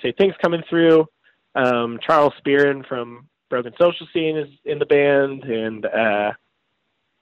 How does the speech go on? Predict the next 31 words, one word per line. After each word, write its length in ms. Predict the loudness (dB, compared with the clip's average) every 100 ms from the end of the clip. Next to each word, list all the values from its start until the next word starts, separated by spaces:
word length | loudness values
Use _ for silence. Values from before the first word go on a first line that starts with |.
| _ 0
and 340 | 4 4 4
I 60 | 4
was 120 | 4
just 180 | 0 -2
like, 100 | 0
"Cool." 560 | 4 6 6 4 -2 -12 -12
And 100 | -6
we 60 |
got 260 | 0 2 2
there. 340 | 0 0 -2 -8 _ _ _ -6
Uh, 380 | -2 0 -2 -6 _ _ _ _ _ _
and 100 | 0
I 60 | 2
remember 260 | 2 0 -4
even 260 | -4 -8
that, 220 | -10 -8
like, 140 | -10 -10
even 220 | -10 -10 -6
when 120 | -4
we 80 | -4
were 80 |
at 140 | -4 -8
the 60 | -8 -4
show, 260 | -2 -2
I'd 220 | -4 -8 -8
still, 300 | 0 2 2
I 80 | -2
had 100 | -4
never 240 | -4 -4
heard 280 | -4 -8 -6
them. 320 | -4 -4 -6